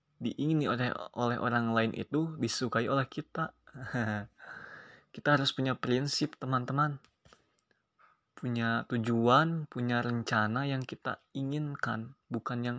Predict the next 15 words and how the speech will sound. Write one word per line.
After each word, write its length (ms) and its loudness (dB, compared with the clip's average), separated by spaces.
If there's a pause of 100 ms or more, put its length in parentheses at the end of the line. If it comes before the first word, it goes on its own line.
ingin 240 -6
oleh 400 -2
orang 300 0
lain 180 -2
inginkan. 720 -4 (380)
Seperti 560 -6
itu. 560 -2 (2500)
Mungkin 480 2
segitu 400 0
saja, 320 2
teman-teman. 720 0 (1400)
Barangkali 960 4 (960)
ada 320 2 (800)
penjelasan 560 2
yang 200 -2